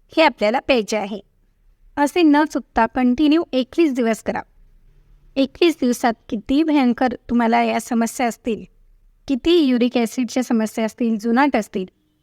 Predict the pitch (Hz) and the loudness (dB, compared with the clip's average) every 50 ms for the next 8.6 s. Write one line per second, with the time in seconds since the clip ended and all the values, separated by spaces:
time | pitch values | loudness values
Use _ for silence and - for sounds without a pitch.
0 | _ _ _ _ _ _ _ _ - _ _ _ - 240 233 226 294 262 254 214 | _ _ _ _ _ _ _ _ -20 _ _ _ -4 -2 0 0 0 0 0 -2
1 | - - 302 269 240 202 - - 233 220 - - 269 262 240 214 - - - 370 | -2 -2 0 2 2 2 0 -2 -6 -6 0 2 2 4 2 2 -2 0 0 0
2 | 370 - - - 294 226 196 214 214 254 202 - - 156 - _ _ _ _ _ | 0 0 0 -2 -2 0 2 0 -2 -2 -6 -8 -10 -10 -10 _ _ _ _ _
3 | _ _ _ _ _ _ _ - 208 247 247 302 320 - 254 220 - - 240 220 | _ _ _ _ _ _ _ -2 0 2 2 2 2 0 -2 -2 -2 -4 -6 -4
4 | - 247 254 - - 247 233 233 - - 226 226 240 254 247 220 214 - - 320 | -2 -2 -2 -2 -2 -2 -2 -2 -2 -2 0 0 2 2 0 0 -2 -4 -6 -2
5 | - 277 220 214 220 240 226 233 208 - 233 214 196 190 190 202 185 226 - - | 2 2 2 4 2 2 0 -2 -4 -4 -4 -4 -2 -4 -4 -4 -4 -6 -8 -8
6 | _ _ _ - _ _ _ _ _ _ _ _ _ 294 262 254 - - 240 262 | _ _ _ -20 _ _ _ _ _ _ _ _ _ -4 -2 -2 0 2 2 2
7 | 277 240 240 - - - 285 294 - 254 208 - - 233 240 285 - - 240 214 | 2 0 -2 -6 -6 -8 -8 -6 -4 -6 -8 -4 -2 -2 0 0 0 -2 -2 -2
8 | 185 240 - 262 233 - - - 240 202 185 | -2 -4 -4 -6 -6 -6 -4 -4 -4 -4 -6